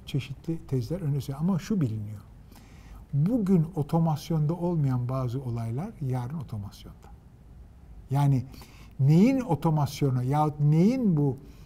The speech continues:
e, yaratıcı emeğin içine dahil olup olmayacağı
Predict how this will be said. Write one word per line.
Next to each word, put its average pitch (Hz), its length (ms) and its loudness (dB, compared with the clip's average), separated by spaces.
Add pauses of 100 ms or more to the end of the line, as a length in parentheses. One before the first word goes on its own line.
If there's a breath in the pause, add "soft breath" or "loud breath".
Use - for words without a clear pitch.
(240 loud breath)
e, 139 60 -4
yaratıcı 143 680 0
emeğin 143 340 2
içine 135 300 -2
dahil 135 260 0
olup 139 400 -4
olmayacağı 135 560 -2